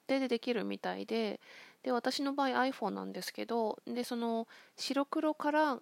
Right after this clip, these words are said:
あの、カラーに変えるっていうことも、えー、このホームボタンを三回、トリプルタッ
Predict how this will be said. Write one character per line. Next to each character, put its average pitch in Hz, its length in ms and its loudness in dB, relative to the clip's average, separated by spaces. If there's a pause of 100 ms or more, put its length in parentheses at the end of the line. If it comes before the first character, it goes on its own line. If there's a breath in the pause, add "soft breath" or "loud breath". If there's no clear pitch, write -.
(140)
あ 214 140 -6
の、 208 140 -4
カ - 160 0
ラ 247 240 6
ー - 40 -2
に 175 140 -2 (100)
変 202 120 2
え 208 40 4
る 226 80 2
っ 226 40 2
て - 200 -8
い 175 40 0
う 175 80 -2
こ 175 120 -8
と 170 120 -4
も、 180 340 0 (840 loud breath)
え 208 120 0
ー、 - 40 -4
こ 214 100 -2
の 202 80 2
ホ 269 140 2
ー - 20 2
ム 311 140 2
ボ 330 160 0
タ 254 120 4
ン 190 80 4
を 190 40 2
三 202 280 0
回、 202 300 2 (180)
ト 220 120 -4
リ 220 120 0
プ 226 140 -4
ル 214 180 0 (720)
タ 208 100 -6
ッ - 40 -4